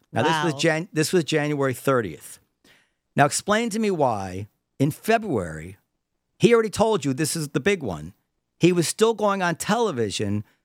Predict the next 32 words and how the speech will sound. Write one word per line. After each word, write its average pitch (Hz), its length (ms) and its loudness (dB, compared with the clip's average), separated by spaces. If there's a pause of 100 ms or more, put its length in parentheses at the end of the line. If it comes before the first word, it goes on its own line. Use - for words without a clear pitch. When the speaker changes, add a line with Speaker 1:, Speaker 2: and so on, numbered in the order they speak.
Speaker 1:
saying 175 380 0
that 151 120 -2
the 151 80 -2
risk 147 380 0
was 131 180 -2
minuscule, 127 640 -2
because 131 360 0 (180)
I'm 175 100 2
not 220 100 2
a 202 60 -4
Fauci 196 340 0
hater, 135 400 -4 (560)
but 147 240 2
this 233 380 2
is, 185 500 0 (840)
I 156 120 6
think, 190 220 -2 (120)
a 147 60 0
lot 165 340 2
of 185 80 -6
these 180 220 -2
things 156 320 -2 (160)
enter 170 260 0
into 165 340 -2
why 135 680 0 (840)
that 151 240 4
part 165 220 0
of 143 40 -6
the 135 60 -12
country 143 460 -2
became 123 380 -2
so 120 400 0